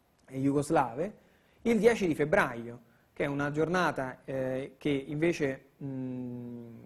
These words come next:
dovrebbe servire a ricordare la firma del Trattato di pace del millenovecentoquarantasette, firmato a Parigi, e che quindi si pone sostanzialmente come memoria antagonista alla narrazione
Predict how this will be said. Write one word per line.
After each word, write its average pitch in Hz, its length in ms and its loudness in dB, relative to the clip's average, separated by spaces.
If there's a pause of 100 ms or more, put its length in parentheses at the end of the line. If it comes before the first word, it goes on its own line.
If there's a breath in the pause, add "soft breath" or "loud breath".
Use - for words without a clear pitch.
(120)
dovrebbe 151 380 2
servire 156 640 0 (840)
a 147 100 -2
ricordare 160 560 4
la 143 100 0
firma 160 320 0
del 131 140 -2
Trattato 143 400 0
di 143 100 0
pace 139 500 4 (520 soft breath)
del 147 160 -4
millenovecentoquarantasette, 143 1200 0
firmato 139 300 -4
a 131 40 -4
Parigi, 180 580 2 (960 loud breath)
e 190 60 4
che 226 140 2
quindi 220 460 2
si - 200 -4
pone 220 320 6
sostanzialmente 185 800 -2
come 175 260 0
memoria 165 540 0
antagonista 170 840 0 (1120)
alla 156 280 2
narrazione 147 920 0